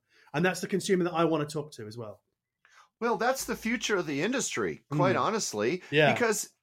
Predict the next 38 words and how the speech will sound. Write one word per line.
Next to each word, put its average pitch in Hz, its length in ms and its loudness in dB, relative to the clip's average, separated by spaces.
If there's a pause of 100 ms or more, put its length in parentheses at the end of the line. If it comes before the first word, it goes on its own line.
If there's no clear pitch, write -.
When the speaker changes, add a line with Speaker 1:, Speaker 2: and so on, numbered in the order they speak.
Speaker 2:
you 214 120 -2
know 220 80 2
what, 208 220 2
I 202 80 2
think 262 200 -4
what 254 140 2
a 226 60 4
lot 180 240 -2
of 226 100 -4
people 190 320 -4
really 139 260 -2
lose 156 300 -4
track 151 560 -4
of, 104 300 -2
a, 117 160 -4 (120)
a 123 80 -4
lot 131 400 0
of, 120 380 -2 (800)
again, 113 460 -2 (100)
to 120 120 -10
be 131 180 -6
specific, - 680 -6
a 120 80 -4
lot 127 260 2
of 131 120 4
Speaker 1:
Mm. 104 60 -8
Speaker 2:
people 135 440 -6 (320)
more 139 480 -2
in 131 240 -4
the 120 100 -4
fifty 170 460 -6
plus 143 340 -4
generation 110 840 -4 (120)
Speaker 1:
Mm-hmm. 143 260 -2
Speaker 2:
that 135 220 2
I've 147 360 0
talked 139 460 -10
to, - 220 -10